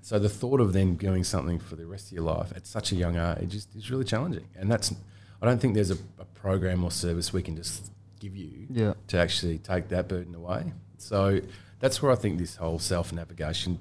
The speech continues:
Speaker 1: thing is important. Like, you actually need to find
Speaker 2: You need to find what's
Speaker 1: what
Speaker 2: your passion, I guess.
Speaker 1: passion, what's gonna get you out of bed in the morning, so that it's not as daunting as what it might be. And it's, it's not for everyone. Like, there are guys in, you know, I, I guarantee you there are guys in your team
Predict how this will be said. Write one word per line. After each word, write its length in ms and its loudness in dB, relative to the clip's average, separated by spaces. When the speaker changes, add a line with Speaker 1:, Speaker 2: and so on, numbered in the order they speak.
Speaker 1:
thing 160 -16
is 120 -18
important. 460 -18
Like, 140 -16
you 180 -6
actually 340 0
need 200 0
to 60 -8
find 440 -2
Speaker 2:
You 80 -2
need 60 8
to 100 10
find 200 8
what's 120 10
Speaker 1:
what 40 10
Speaker 2:
your 120 12
passion, 400 8
I 60 8
guess. 320 0
Speaker 1:
passion, 380 4
what's 160 -2
gonna 160 4
get 160 4
you 120 0
out 120 2
of 100 -4
bed 140 0
in 60 2
the 60 0
morning, 400 -10
so 220 4
that 220 0
it's 180 -8
not 240 -2
as 100 0
daunting 400 0
as 140 -4
what 180 -14
it 80 -16
might 220 -12
be. 320 -2
And 120 2
it's, 280 0
it's 200 -18
not 140 -6
for 120 0
everyone. 320 0
Like, 120 2
there 120 6
are 40 4
guys 360 6
in, 240 0
you 80 -12
know, 260 -12
I, 80 0
I 40 4
guarantee 500 2
you 140 4
there 140 4
are 40 0
guys 280 0
in 300 -4
your 200 -12
team 400 -6